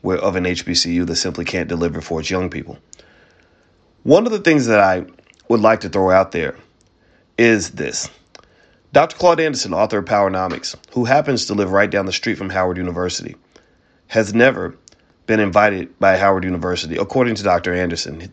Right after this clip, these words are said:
He's never been invited to speak on that campus, not one single time.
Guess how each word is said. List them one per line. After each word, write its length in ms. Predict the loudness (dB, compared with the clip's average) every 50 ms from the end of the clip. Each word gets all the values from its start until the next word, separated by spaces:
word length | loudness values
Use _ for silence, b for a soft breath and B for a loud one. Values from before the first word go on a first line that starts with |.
| _ -8
He's 260 | -4 -4 -4 -2 -2
never 280 | 0 2 2 2 2 0
been 140 | 0 0
invited 480 | 0 0 0 0 0 0 0 -2 -4 -8 B B B B B
to 140 | -6 -4 -4
speak 420 | -4 -4 -2 -2 -4 -4 -2 -6 -10 -6 -2
on 140 | -2 -2 -2
that 140 | -2 -4 -6
campus, 440 | -6 -6 -6 -8 -6 -6 -4 -4 -4
not 180 | -4 -4 -2
one 160 | -2 -4 -2
single 240 | -4 -4 -6 -6 -8
time. 300 | -8 -8 -8 -10 -10 -14